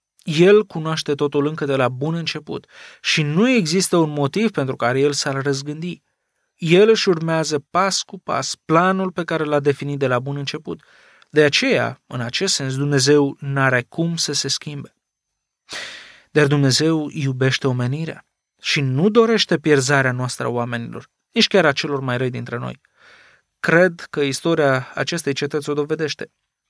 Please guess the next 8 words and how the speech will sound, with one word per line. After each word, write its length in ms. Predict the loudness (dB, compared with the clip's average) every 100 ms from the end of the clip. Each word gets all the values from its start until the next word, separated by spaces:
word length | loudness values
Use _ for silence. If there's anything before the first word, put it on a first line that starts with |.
| _ _
Numai 360 | 4 6 6 4
că 120 | 2
Dumnezeu 560 | 4 2 0 0 0 -2
așteaptă 480 | -4 -6 -4 -2
pocăință 1000 | -4 0 0 4 2 4 2 -2 -4 -6
din 240 | -6 -8 -8
partea 520 | -2 0 0 -4 -12
noastră. 440 | -10 -12 -12 -18